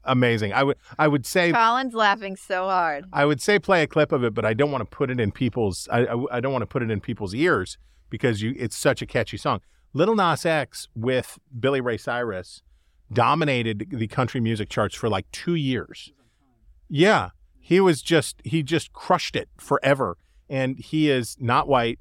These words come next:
Speaker 1: and I believe he is, yeah, he is a part of the L G B T, uh, uh, apologies to Andrew Sullivan, part of the L G B T Q I A plus plus community.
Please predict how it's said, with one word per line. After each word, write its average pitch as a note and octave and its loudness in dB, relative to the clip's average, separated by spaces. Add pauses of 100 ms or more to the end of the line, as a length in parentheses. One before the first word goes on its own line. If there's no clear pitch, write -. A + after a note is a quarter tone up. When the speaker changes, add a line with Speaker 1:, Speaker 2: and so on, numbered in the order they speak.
(100)
Speaker 1:
and A2+ -2
I B2+ 0
believe C#3 -6
he C#3+ -4
is, B2+ -6 (280)
yeah, D3 2
he B2+ -2
is A#2+ -2
a A#2 -4 (200)
part C3 2
of A2 -6
the A#2 -4
L A#2+ 0
G A#2 -6
B A2+ -6
T, - -8
uh, A#2 0 (340)
uh, A#2 -4
apologies A#2+ 0
to A#2+ -4
Andrew A2 0
Sullivan, G#2+ -2 (280)
part C3+ 2
of A2 -6
the A#2 -4
L A2+ 0
G A2+ -4
B G#2 -4
T A#2 -2
Q A#2+ 0
I G#2+ 4
A G#2 -4
plus - -8
plus A#2 -8
community. A2 0